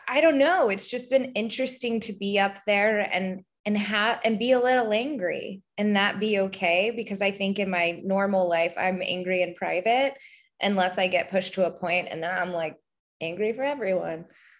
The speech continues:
Uh, so I don't know. I think the anger part's, it's the toughest for me to be.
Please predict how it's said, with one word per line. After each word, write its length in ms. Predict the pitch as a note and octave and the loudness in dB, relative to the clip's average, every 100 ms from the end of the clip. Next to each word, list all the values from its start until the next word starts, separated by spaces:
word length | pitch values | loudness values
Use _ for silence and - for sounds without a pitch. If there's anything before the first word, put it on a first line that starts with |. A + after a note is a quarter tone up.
| _ _ | _ _
Uh, 220 | G#3+ G#3 G3+ | -2 0 0
so 160 | - D4+ | 4 4
I 80 | F4 | 6
don't 160 | G4+ | 2
know. 240 | F#4+ G#4 D#4 | 0 2 2
I 140 | G#3 | 2
think 200 | A#3+ D4 | 0 0
the 60 | D#4+ | 0
anger 420 | - C4 D4 D#4+ D#4+ | 0 0 0 -2 -4
part's, 360 | D4+ - - _ _ _ _ _ _ | -6 -6 -18 _ _ _ _ _ _
it's 200 | - - | -6 -4
the 100 | - | -4
toughest 560 | - - B3+ C#4 C#4 - | -2 -2 2 2 2 2
for 100 | A#3+ | 2
me 200 | G#3 G3+ | 2 0
to 120 | G#3 | -2
be. 440 | F#3 F3+ G#3+ D4+ | -6 -6 -6 -8